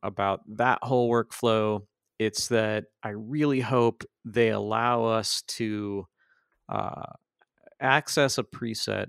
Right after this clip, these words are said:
a vi-, a filter preset in the customized commands. So if I wanted to select, maybe make a hotkey that went right to my, I don't know, my previs filter preset, I would love to be able to do that. Or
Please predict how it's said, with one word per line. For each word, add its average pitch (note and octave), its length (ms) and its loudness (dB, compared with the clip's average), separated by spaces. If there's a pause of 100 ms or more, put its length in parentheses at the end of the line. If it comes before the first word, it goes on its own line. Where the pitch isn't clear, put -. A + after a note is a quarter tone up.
a G#2+ 80 -6
vi-, G2 280 -6
a G#2+ 80 -4
filter A#2 400 -2
preset G2 580 -4 (300)
in G#2+ 520 -4
the G2+ 120 -8
customized G#2 560 -8
commands. F#2 520 -12
So A2 140 -2
if G#2+ 140 -4
I A2+ 120 6
wanted A2 320 -2
to G2+ 100 -4
select, G#2 480 -4
maybe G#2 420 -4 (460)
make A2+ 180 0
a G#2+ 60 2
hotkey A#2 840 2 (220)
that G#2+ 420 -2 (720)
went A#2 280 2
right A#2 280 4
to - 120 0
my, G#2+ 720 0
I G2+ 120 -4
don't F#2+ 140 -8
know, F2+ 140 -8
my F#2+ 200 -6
previs A2 960 -4
filter A2 320 -4
preset, A2 540 0 (360)
I - 80 -2
would G2+ 140 -6
love G#2+ 260 -2
to G#2 60 -18
be G2 60 -8
able F#2 180 -12
to F#2 60 -10
do F2 120 -14
that. D#2 280 -8
Or A2+ 280 2